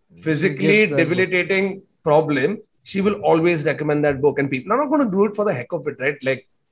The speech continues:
Speaker 2: Yeah।
Speaker 1: there has to be something fundamentally that it helped you change, understand, solve, which is why you would go ahead and, and recommend it. And she swears by it. मैं नाम पता करके बताता हूँ।
Speaker 2: You know,
Speaker 1: तो
Speaker 2: the beauty of the self-help industry is literally this। Okay, what you just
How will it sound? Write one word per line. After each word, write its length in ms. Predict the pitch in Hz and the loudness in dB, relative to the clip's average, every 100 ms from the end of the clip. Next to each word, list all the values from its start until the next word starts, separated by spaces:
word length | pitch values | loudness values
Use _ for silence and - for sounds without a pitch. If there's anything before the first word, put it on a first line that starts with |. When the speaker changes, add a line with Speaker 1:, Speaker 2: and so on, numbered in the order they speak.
| _ _ | _ _
Speaker 2:
Yeah। 100 | 160 | 2
Speaker 1:
there 140 | 151 147 | 2 2
has 240 | 143 156 | 0 -2
to 100 | 220 | -2
be 200 | 196 226 | 0 0
something 340 | - 170 170 - | 0 -2 -2 -2
fundamentally 640 | 139 139 185 196 196 226 | -2 0 2 0 0 0
that 200 | 202 196 | 0 0
it 200 | 190 196 | -2 -6
helped 400 | 135 139 147 - | -10 -6 -6 -4
you 140 | 196 | -4
change, 400 | 190 165 156 165 | -2 2 2 2
understand, 640 | 151 139 139 147 175 160 160 | -2 -2 -2 -2 -2 -2 0
solve, 400 | 160 165 131 170 - _ _ | 2 4 2 -2 -10 _ _
which 120 | 131 | -8
is 100 | 156 | -2
why 100 | 165 | 0
you 120 | 170 170 | 2 0
would 160 | 156 | 0
go 240 | 139 170 170 | 2 4 6
ahead 280 | 160 175 | 4 2
and, 320 | 165 170 170 160 - - - | 2 2 0 -4 -14 -20 -8
and 180 | 135 143 | -4 0
recommend 400 | 139 151 147 139 | 0 0 0 -2
it. 80 | 127 | -4
And 120 | 139 | -8
she 140 | 139 165 | -10 -12
swears 440 | - 156 165 143 | -4 2 2 0
by 140 | 135 | -4
it. 160 | 101 - _ - | -8 -12 _ -8
मैं 100 | 135 | -4
नाम 220 | 131 139 139 | -2 -4 -4
पता 180 | 131 123 | -6 -6
करके 240 | 117 117 | -8 -10
बताता 300 | 113 98 92 | -10 -14 -16
हूँ। 60 | - | -4
Speaker 2:
You 100 | 202 | 0
know, 120 | 277 | 2
Speaker 1:
तो 140 | 277 214 | 4 2
Speaker 2:
the 20 | |
beauty 440 | 151 160 165 240 | 4 4 4 4
of 220 | 220 190 | 4 2
the 100 | - | -2
self-help 520 | 208 156 151 202 190 160 | -4 -4 -2 -2 -2 -2
industry 480 | 143 143 - 180 | -4 -6 -6 -6
is 180 | 156 143 131 | -4 -6 -8
literally 440 | 135 139 160 160 131 | -4 -4 -2 -2 -2
this। 440 | 120 113 - - _ - | -4 -8 -18 -20 _ -20
Okay, 240 | 110 147 | -12 -8
what 240 | 143 185 160 | -4 -4 -2
you 80 | |
just 400 | 165 151 160 - | -4 -2 -4 -10